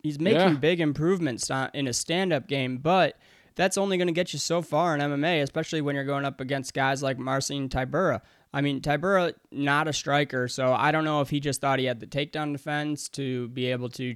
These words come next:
Speaker 1: keep this on the feet or, or what. If he just think, "This is heavyweight M M A, we just stand and bang." Like, it's not the
Speaker 2: <laughs>
Speaker 1: case against everyone, buddy. Like, you're gonna come up against Marcin Tybura, and he's gonna take you down. Like, you have to, it doesn't seem like he's working on, on,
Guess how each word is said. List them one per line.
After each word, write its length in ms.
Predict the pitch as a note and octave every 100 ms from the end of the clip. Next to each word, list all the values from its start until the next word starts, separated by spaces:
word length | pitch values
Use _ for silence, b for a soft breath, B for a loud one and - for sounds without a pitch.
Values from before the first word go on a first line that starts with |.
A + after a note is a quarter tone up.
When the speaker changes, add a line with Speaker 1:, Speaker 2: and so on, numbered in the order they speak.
| -
Speaker 1:
keep 220 | C#3+ D3+
this 160 | C3 C3
on 80 |
the 80 | B2
feet 360 | - F#3 F#3+ F3
or, 360 | C3+ C3+ B2 C3 - -
or 140 | C3+ A#2
what. 400 | B2+ D#3 F3+ -
If 100 | C#3
he 80 |
just 180 | C3+ C3
think, 180 | C#3 B2+
"This 180 | C#3+ C#3+
is 100 | B2
heavyweight 380 | C3+ C3+ C#3 C3+
M 120 | C3
M 120 | B2+
A, 220 | B2+ C#3+
we 80 | C3+
just 220 | B2 A#2
stand 240 | - B2 A#2+
and 120 | A2
bang." 360 | A#2+ C#3+ D3+ C3
Like, 180 | A2 B B
it's 180 | - -
not 160 | D3 D3
the 60 |
Speaker 2:
<laughs> 120 | B2+ C#3
Speaker 1:
case 240 | B2+ -
against 300 | B2 B2 B2+
everyone, 420 | C3 C3 A#2 A#2
buddy. 300 | A2+ A2 A2 b b b -
Like, 140 | C3
you're 80 | C#3+
gonna 100 | C#3
come 220 | C#3+ C#3
up 140 | C3+
against 280 | C3+ B2+ B2
Marcin 320 | B2+ A#2+ B2+
Tybura, 300 | B2 A#2+ C3
and 100 | B2
he's 100 | A#2+
gonna 160 | C3 A#2+
take 260 | B2 A#2 A2+
you 60 |
down. 380 | A#2 C3+ B2+ A2+
Like, 220 | A2+ G#2+ b b b -
you 280 | C#3 D3 C#3
have 440 | C#3+ E3 E3+ -
to, 100 | -
it 80 | D3
doesn't 240 | F3+ F3
seem 180 | E3 F3
like 140 | E3 D#3
he's 140 | C#3
working 360 | C#3+ F3 D3+ B2+
on, 420 | B2 A#2+ A#2+ A#2
on, 500 | - C3 B2+ B2+ B2